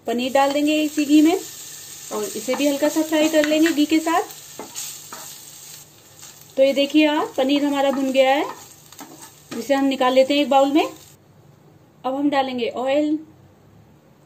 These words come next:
डाल देते हैं। ऑयल हमारा गर्म हो गया है। अब मैंने लिया है ये कैच हींग, ये पूरी तरीके से optional है, अगर आप पसंद करते हैं तो डालें, वरना आप इसे हटा सकते हैं। एक पिंच लिया है मैंने हींग, डाल देते हैं।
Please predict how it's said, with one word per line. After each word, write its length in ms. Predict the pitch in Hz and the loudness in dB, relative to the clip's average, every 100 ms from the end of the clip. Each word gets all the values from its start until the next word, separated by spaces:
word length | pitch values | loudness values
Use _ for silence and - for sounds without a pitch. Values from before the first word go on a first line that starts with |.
| _ _ | _ _
डाल 200 | 214 220 | -10 -6
देते 200 | 240 247 | -6 -4
हैं। 180 | 285 311 311 _ _ _ _ _ _ _ _ _ _ _ _ _ _ | -2 -4 -6 _ _ _ _ _ _ _ _ _ _ _ _ _ _
ऑयल 240 | 240 269 302 | -2 0 0
हमारा 280 | 294 269 | -2 -4
गर्म 220 | 247 240 226 | -6 -6 -6
हो 160 | 233 | -6
गया 220 | 247 269 285 | -4 -2 -2
है। 300 | 294 302 320 - _ _ _ _ _ _ - _ | -2 -2 -4 -10 _ _ _ _ _ _ -20 _
अब 120 | 240 233 | -8 -6
मैंने 260 | 254 277 | -6 -6
लिया 200 | 269 262 | -2 -2
है 180 | 240 233 | -2 -4
ये 180 | 226 214 214 - | -4 -4 -6 -6
कैच 300 | 240 240 - | -6 -6 2
हींग, 320 | 302 320 320 - | 6 8 6 2
ये 100 | 233 | -8
पूरी 260 | 240 262 254 | -6 -6 -4
तरीके 340 | 254 240 226 | -4 -4 -6
से 200 | 220 226 190 - | -8 -8 -10 -8
optional 480 | 233 240 294 302 302 | -10 -6 -2 2 2
है, 160 | 311 | 0
अगर 200 | 294 262 | -2 -4
आप 180 | 240 226 | -6 -8
पसंद 280 | 214 214 226 | -12 -14 -12
करते 220 | 214 208 | -12 -8
हैं 80 | 196 | -10
तो 100 | 196 | -10
डालें, 440 | 196 240 277 294 294 | -6 -4 -2 -2 -2
वरना 280 | 247 226 214 | -4 -6 -10
आप 80 | 214 | -10
इसे 140 | 208 | -10
हटा 240 | 240 247 277 | -8 -4 -4
सकते 300 | 277 - 294 | -6 -6 -4
हैं। 160 | 302 311 - - - _ | -2 -4 -10 -20 -20 _
एक 180 | 240 240 | -4 -4
पिंच 260 | 262 233 220 | -8 -8 -6
लिया 160 | 220 | -6
है 80 | 214 | -4
मैंने 200 | 214 196 | -6 -8
हींग, 380 | 196 277 302 302 - - | -4 2 4 4 0 -12
डाल 160 | 214 240 | -8 -4
देते 240 | 269 302 | -2 2
हैं। 240 | 311 320 | 4 4